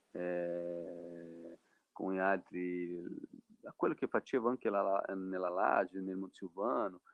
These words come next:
è che sono così, tu trovi momenti dove non ti trovi bene, ci sono, ehm, squadre dove ci tro-, ti trovi meno bene, ma tu devi lavorare e fare il tuo lavoro.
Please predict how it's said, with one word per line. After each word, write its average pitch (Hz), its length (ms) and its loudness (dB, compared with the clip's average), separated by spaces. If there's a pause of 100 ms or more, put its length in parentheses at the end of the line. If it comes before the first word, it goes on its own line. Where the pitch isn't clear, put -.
(220)
è 113 160 -4
che 123 160 -4
sono 135 240 -4
così, 110 400 -4
tu - 100 -20
trovi 113 460 4
momenti 107 640 -2
dove 92 480 0
non 95 200 -4 (160)
ti 107 120 -4
trovi 107 400 2
bene, 139 400 -4 (180)
ci - 160 -12
sono, 98 560 -4 (380)
ehm, 90 200 -2
squadre 101 300 2
dove 95 160 0
ci - 140 -20
tro-, 101 240 6
ti - 200 -16
trovi 95 300 2
meno 95 220 0
bene, 107 340 0
ma 92 120 -2
tu - 140 -16
devi 90 200 -4
lavorare 92 400 2
e 92 40 -2
fare 87 200 -2
il 85 100 -10
tuo - 100 -6
lavoro. 90 440 -2